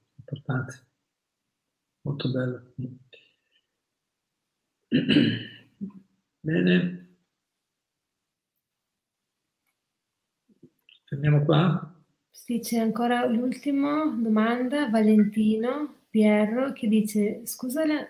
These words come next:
Speaker 2: per la domanda, ma fino a che età lei è stato ateo?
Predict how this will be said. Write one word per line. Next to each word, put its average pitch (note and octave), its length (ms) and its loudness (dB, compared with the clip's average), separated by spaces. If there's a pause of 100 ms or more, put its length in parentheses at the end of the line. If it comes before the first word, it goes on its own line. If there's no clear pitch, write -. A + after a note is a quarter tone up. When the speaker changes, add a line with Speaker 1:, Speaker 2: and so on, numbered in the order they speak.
(120)
Speaker 2:
per A#3+ 140 -2
la A3+ 120 4
domanda, G3 760 4
ma G3+ 140 2
fino D#4 320 -2
a A#3 180 -2
che - 140 -4
età G#3 400 2
lei G3+ 220 4
è G#3 40 0
stato G3+ 420 0
ateo? G3+ 680 -2